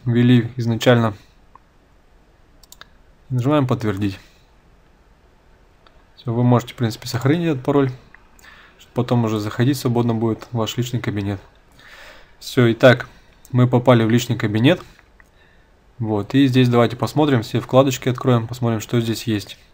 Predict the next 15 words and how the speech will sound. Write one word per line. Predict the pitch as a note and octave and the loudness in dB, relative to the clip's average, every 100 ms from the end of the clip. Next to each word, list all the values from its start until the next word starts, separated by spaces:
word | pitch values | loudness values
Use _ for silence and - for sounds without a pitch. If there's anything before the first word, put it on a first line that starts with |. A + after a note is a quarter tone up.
| - | -10
Итак, | - B2 D3+ B2 | -4 2 4 4
вот | B2 | 4
здесь | C3 C3 | 2 2
вот | B2 | 2
будет | B2+ A#2+ A#2+ - _ _ _ _ _ _ _ _ _ _ | 4 4 2 -16 _ _ _ _ _ _ _ _ _ _
ваш | - B2 B2 | 2 2 2
основной | - A#2+ B2 | 0 4 4
баланс, | A#2 B2 C3+ D#3 - - - | 8 8 8 6 -2 -16 -10
то | A2+ | -6
есть | G#2+ | -4
будет | A2+ | -4
показывать, | A2 A2+ A2+ G#2+ | -2 -2 -2 -2
сколько | - A#2+ - | -2 -2 0
заработано. | G#2+ G#2+ A2+ D3+ D3 B2+ B2+ - - - | -2 -2 0 0 0 -2 -4 -18 -20 -16
Здесь | A#2 A2+ C#3 C3+ | -4 4 4 2